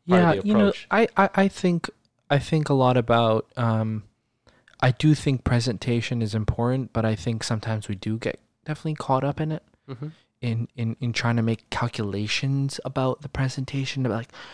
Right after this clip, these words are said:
Speaker 1: "Okay, if we don't wear a bead bag, then we're gonna get X amount of people. If, if we
Speaker 2: Mm-hmm.
Speaker 1: do wear a bead bag, then we're gonna get l-, this le-, less amount,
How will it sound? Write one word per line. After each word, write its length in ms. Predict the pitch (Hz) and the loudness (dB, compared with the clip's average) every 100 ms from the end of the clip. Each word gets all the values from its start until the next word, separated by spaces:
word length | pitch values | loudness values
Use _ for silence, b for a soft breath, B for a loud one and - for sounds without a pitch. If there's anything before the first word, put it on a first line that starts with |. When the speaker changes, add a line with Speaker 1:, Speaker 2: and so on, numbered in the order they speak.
| B B | B B
Speaker 1:
"Okay, 400 | 131 - 117 113 - | -10 -8 -8 -10 -14
if 80 | - | -4
we 80 | 127 | -4
don't 300 | - 123 131 | 2 2 4
wear 240 | 131 135 | 4 4
a 40 | 127 | 4
bead 400 | - 117 113 - | 2 2 2 2
bag, 460 | 101 98 92 - - b b b b _ | 0 2 -2 -4 -16 b b b b _
then 340 | 117 110 110 - - 127 | 0 0 -2 -8 -20 -4
we're 100 | 123 | -2
gonna 240 | 113 117 113 | 0 0 0
get 240 | 113 - _ | 0 -2 _
X 260 | - - - | -6 -6 -4
amount 280 | 113 98 95 | -2 0 -2
of 80 | - | -6
people. 440 | - - 87 98 B B - | -6 0 0 -2 B B -2
If, 200 | 110 - - | -2 -2 -4
if 260 | 117 - | -4 -2
we 100 | 113 | -4
Speaker 2:
Mm-hmm. 80 | 101 | 2
Speaker 1:
do 120 | 120 | 4
wear 200 | 131 120 | 6 6
a 40 | 104 | 4
bead 340 | 110 107 - | 4 2 2
bag, 260 | 110 101 - | -2 -2 -2
then 160 | 101 | -6
we're 100 | 101 | -6
gonna 180 | 110 104 | -6 -8
get 240 | 101 107 107 | -6 -8 -6
l-, 200 | 104 - 117 | -10 -10 -6
this 260 | 117 - | -4 -4
le-, 220 | 104 107 107 | -2 -4 -4
less 320 | - 107 107 110 | -2 0 0 0
amount, 540 | 101 101 101 95 | 0 0 0 -4